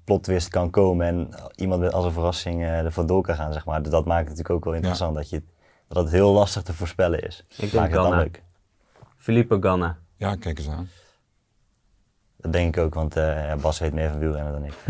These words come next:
Speaker 2: <laughs> Kan je, kan je in de, hoe de ronde uiteindelijk zal, zal eindigen, kan je daar iets, eh,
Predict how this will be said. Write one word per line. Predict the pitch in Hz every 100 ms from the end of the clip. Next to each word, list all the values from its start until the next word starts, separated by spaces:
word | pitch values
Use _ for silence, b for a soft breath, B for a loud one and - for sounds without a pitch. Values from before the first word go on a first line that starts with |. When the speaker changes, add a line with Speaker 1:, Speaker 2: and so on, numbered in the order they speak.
| 127 -
Speaker 2:
<laughs> | 113 175 117
Kan | 143 147
je, | 147 143 -
kan | - 143
je | 143 139
in | 131
de, | 127 123 120 117 113 113 - -
hoe | 117 117
de | 113
ronde | 113 135 131
uiteindelijk | 113 113 110 107
zal, | 95 104 107
zal | 107 98
eindigen, | 113 101 104 120
kan | 123 113
je |
daar | 107 110 107
iets, | 95 107
eh, | 98 95